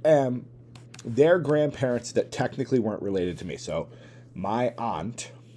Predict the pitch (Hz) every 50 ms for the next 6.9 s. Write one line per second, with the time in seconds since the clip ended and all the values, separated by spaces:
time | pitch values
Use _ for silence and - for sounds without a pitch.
0 | - - - - - - - - - - - - - 90 92 82 87 101 101 104
1 | 107 110 110 117 117 - - - - - 107 - - - - 92 85 80 78 80
2 | - - - - - - - - - - - 135 127 110 - - - - 101 82
3 | 80 78 78 82 80 - - - - - - - - - - - - - - -
4 | 107 76 - - - - - - - - - - - - - - - - - -
5 | 151 151 147 143 143 135 131 - - - - - - - - - 143 139 156 156
6 | - 190 196 214 214 226 208 180 - - 160 151 147 147 190 165 - -